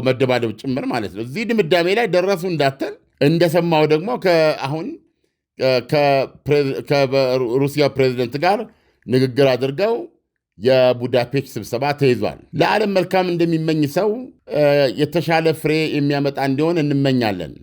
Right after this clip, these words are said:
ነገር ግን ከአላስካ፣ ከአላስካ የሁለቱ መሪዎች ግንኙነት በኋላ የዩክሬንን ጦርነት ወደ መፋዘዝ የቀየረው የሁለቱ መሪዎች የሁለት፣ ሁለተኛ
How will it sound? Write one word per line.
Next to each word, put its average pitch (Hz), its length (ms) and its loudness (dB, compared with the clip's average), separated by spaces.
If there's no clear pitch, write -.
ነገር 156 320 2
ግን 208 180 -2
ከአላስካ፣ 165 720 -2
ከአላስካ 151 560 -4
የሁለቱ 147 360 2
መሪዎች 147 380 2
ግንኙነት 143 520 -2
በኋላ 131 320 0
የዩክሬንን 165 540 2
ጦርነት 151 460 -2
ወደ 147 180 2
መፋዘዝ 143 480 0
የቀየረው 143 480 0
የሁለቱ 170 480 2
መሪዎች 160 360 2
የሁለት፣ 156 360 0
ሁለተኛ 147 380 -2